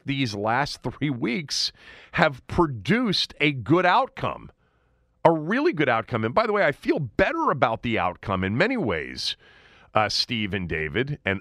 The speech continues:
everybody else that reached out that sensed that I had more optimism today than I've ever had, or it, since you know who was here, Cousins, um, that, you know, you, you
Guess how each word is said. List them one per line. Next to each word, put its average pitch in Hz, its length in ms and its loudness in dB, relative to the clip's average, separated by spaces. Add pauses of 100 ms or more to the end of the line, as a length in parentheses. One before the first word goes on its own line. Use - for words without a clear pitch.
everybody 101 420 -2
else 90 240 -2
that 92 140 -10
reached 90 300 -6
out 85 240 -2
that 78 140 -8
sensed - 400 -4
that 78 120 -6
I 80 100 0
had 85 200 -2
more 82 200 -4
optimism 80 640 -6
today 78 340 -6
than 76 140 -8
I've 73 160 -8
ever 71 240 -4
had, 73 360 -4 (200)
or 87 160 -2
it, - 80 -10
since - 500 -4
you 92 200 -4
know 76 220 -4
who 85 120 -6
was 76 240 -6
here, 71 320 -6 (480)
Cousins, 87 600 -4 (380)
um, 104 460 0 (480)
that, 147 540 2 (680)
you 139 220 2
know, 147 300 2
you, 127 260 -6
you 143 380 -2